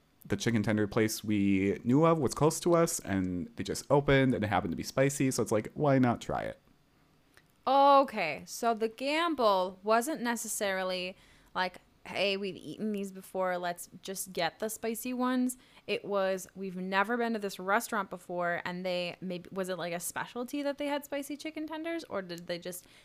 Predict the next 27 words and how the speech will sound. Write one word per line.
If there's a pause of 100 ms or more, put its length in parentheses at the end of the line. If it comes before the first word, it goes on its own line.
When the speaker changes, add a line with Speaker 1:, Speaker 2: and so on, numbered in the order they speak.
(120)
Speaker 2:
happen
to
have (100)
a
spicy (220)
option?
And
Ben, (340)
like,
was
Ben
the
first (140)
one?
You're
shaking
your
head.
No.
Okay.
Speaker 1:
Th-, (160)
Speaker 2:
Walk
me
Speaker 1:
they're
Speaker 2:
through
this
process.